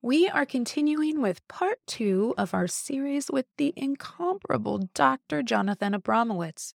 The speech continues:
where we will be discussing the impact of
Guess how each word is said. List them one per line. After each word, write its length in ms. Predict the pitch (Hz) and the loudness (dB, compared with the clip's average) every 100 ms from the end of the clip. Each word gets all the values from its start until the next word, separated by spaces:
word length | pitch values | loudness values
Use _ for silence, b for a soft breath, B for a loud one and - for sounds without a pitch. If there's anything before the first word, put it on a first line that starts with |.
| _ | _
where 180 | 247 233 | 4 4
we 320 | 208 233 294 | 4 4 4
will 220 | 339 302 | 4 2
be 160 | 220 202 | 0 -2
discussing 960 | 170 175 - - - 262 - 320 320 311 | -2 -6 -8 -10 -4 -4 0 0 2 2
the 240 | 214 196 - | 2 0 -2
impact 600 | - 466 494 - 480 - - | 2 2 2 0 0 -2 -4
of 280 | 220 214 190 | 2 2 2